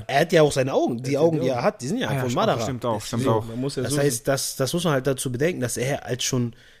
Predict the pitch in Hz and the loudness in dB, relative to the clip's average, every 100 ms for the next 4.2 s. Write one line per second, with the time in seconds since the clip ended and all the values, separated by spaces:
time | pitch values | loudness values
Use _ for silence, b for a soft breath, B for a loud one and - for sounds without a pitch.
0 | b - 131 131 127 120 120 123 - B | b -2 4 4 4 -2 0 0 -2 B
1 | B B - 139 123 151 - 170 165 123 | B B -10 -4 4 4 4 2 4 6
2 | 120 120 120 117 - 107 127 123 120 120 | 6 4 0 -8 -6 -2 0 2 4 4
3 | 120 117 113 104 b b - 107 127 135 | 4 4 4 0 b b -12 -6 -4 -2
4 | 131 127 | -2 -6